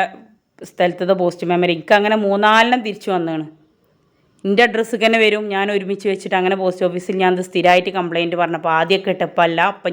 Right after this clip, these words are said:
ഞാൻ അങ്ങനെ രണ്ട് ഭാഗത്ത് തന്നെയാണ് വെക്കുക. അപ്പോൾ അത് കാണുന്നവർക്ക് മ-, അപ്പോൾ അത് എത്തുന്നവർക്ക് മനസ്സിലാവും. എന്താണെന്ന് വെച്ചാൽ ഇപ്പോൾ പോസ്റ്റ് ഓഫീസിൽ നിന്ന് ഓല് പറഞ്ഞു നിങ്ങളിത് ഈ രണ്ട് ഭാഗത്ത് വെക്കുമ്പോൾ ചില പോസ്റ്റ്മാൻമാർ ശ്രദ്ധിക്കൂല. ഓൽക്ക് എന്താണെന്ന് വെച്ചാൽ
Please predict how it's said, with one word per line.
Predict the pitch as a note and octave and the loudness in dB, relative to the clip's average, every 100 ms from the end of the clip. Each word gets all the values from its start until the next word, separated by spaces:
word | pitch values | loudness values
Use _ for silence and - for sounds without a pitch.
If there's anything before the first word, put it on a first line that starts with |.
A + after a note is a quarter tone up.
| F3 | -4
ഞാൻ | E3+ E3+ _ _ _ _ | -4 -8 _ _ _ _
അങ്ങനെ | E3+ E3+ F3+ | -4 0 0
രണ്ട് | E3+ E3+ E3+ | 0 0 0
ഭാഗത്ത് | E3 E3 E3 | 0 -2 -4
തന്നെയാണ് | E3 E3 E3 | -4 -4 -4
വെക്കുക. | D#3+ F3+ A#3 - _ _ _ _ _ _ _ - | -4 -2 -2 -6 _ _ _ _ _ _ _ -14
അപ്പോൾ | D#3 E3+ | 0 2
അത് | E3+ | 4
കാണുന്നവർക്ക് | F3 F3 F3 F3+ F#3 F#3+ | 2 2 0 -2 -4 -2
മ-, | F3+ F3 | -2 -2
അപ്പോൾ | F3+ F3+ | 2 4
അത് | F#3 F3+ | 4 0
എത്തുന്നവർക്ക് | F3+ F3+ F#3 G3 G#3+ | 0 0 0 0 0
മനസ്സിലാവും. | F3 F3 F3+ E3+ F3 | 0 -2 0 0 0
എന്താണെന്ന് | E3+ E3+ F3 | 0 2 2
വെച്ചാൽ | F3 F3+ F3 A#3 - _ _ _ _ _ | 0 0 0 -2 -6 _ _ _ _ _
ഇപ്പോൾ | G#3 G3+ | 0 2
പോസ്റ്റ് | G3 G3+ | 0 0
ഓഫീസിൽ | G3 G#3+ A3 | 2 2 2
നിന്ന് | G3+ | 0
ഓല് | G3 | 4
പറഞ്ഞു | G3 F#3+ | 4 4
നിങ്ങളിത് | F#3+ G#3 G3 G#3 | 2 2 2 2
ഈ | G#3 | 2
രണ്ട് | G3 F#3 | 2 2
ഭാഗത്ത് | G3+ F#3+ G3 | 2 2 0
വെക്കുമ്പോൾ | F#3 F#3 | -8 -4
ചില | F#3+ F#3 G3 | -2 0 0
പോസ്റ്റ്മാൻമാർ | F#3 F#3 F3+ F3+ F#3 F#3+ | -4 -4 -4 0 0 -2
ശ്രദ്ധിക്കൂല. | F#3 E3 E3 D#3+ F3+ F3 F3 | -2 -2 -2 -4 0 2 0
ഓൽക്ക് | F3 G#3 | -2 -2
എന്താണെന്ന് | G#3 G3+ G#3 | 2 4 2
വെച്ചാൽ | G3+ G#3+ | 0 -2